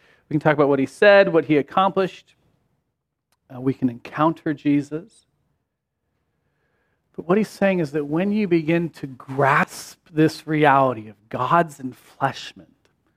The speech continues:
it's going to change your life now.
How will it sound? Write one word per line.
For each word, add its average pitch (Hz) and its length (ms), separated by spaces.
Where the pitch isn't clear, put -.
it's - 180
going 165 340
to 208 100
change 165 500
your 151 120
life 131 360
now. 117 520